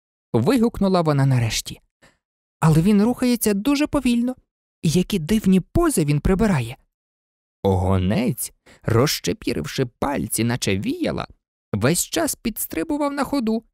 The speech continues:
і скручувався, мов вугор. «Нічого подібного», заперечив король.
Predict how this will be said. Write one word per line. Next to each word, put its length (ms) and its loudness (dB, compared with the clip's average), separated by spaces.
і 80 0
скручувався, 840 0
мов 340 0
вугор. 480 -2
«Нічого 680 4
подібного», 680 2
заперечив 680 0
король. 400 -2